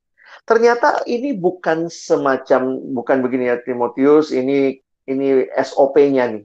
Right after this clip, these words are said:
Nah, anak teknik kan misalnya, "Eh, Timotius, ini S O P-nya hidup rohani. Ayo, kamu lakukan ini S O P-nya."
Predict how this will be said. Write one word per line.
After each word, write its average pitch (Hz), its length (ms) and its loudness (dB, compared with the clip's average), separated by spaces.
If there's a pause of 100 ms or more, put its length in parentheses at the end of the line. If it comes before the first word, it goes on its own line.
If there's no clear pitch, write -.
(140)
Nah, 120 240 -8
anak - 160 -12
teknik 131 320 -6
kan 127 100 -2
misalnya, 120 380 -6 (340)
"Eh, - 160 4
Timotius, 160 380 2
ini 190 160 2
S 151 260 0
O - 140 2
P-nya 147 240 0
hidup 131 240 -2
rohani. 123 420 -4 (320)
Ayo, 139 240 2 (380)
kamu 139 320 -2
lakukan 131 480 0
ini 131 180 -4
S 113 160 -10
O 127 140 -2
P-nya." 123 400 -6